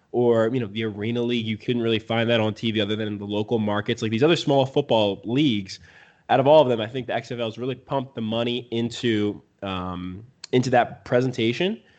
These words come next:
Um, and I feel like it's like a, a horse and carriage thing. Like, they had this pump out the money for this souped up broadcast,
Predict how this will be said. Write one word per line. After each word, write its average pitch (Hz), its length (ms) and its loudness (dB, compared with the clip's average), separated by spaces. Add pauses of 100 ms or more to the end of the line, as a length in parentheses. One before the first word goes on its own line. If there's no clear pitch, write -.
(280)
Um, 107 500 2
and 107 120 -4
I 107 60 -4
feel 139 160 0
like 120 100 2
it's 113 140 -6
like 107 120 -2
a, 98 360 2 (300)
a 101 100 -2
horse 123 320 2
and 107 140 -2
carriage 107 380 2
thing. 101 200 -4
Like, 95 160 -6
they 110 60 -6
had 123 180 2
this 113 140 -6
pump 123 280 -4
out 127 120 0
the 127 60 -2
money 120 280 0
for 110 320 -2
this 104 140 -4
souped - 320 -4
up 113 120 0
broadcast, 180 580 2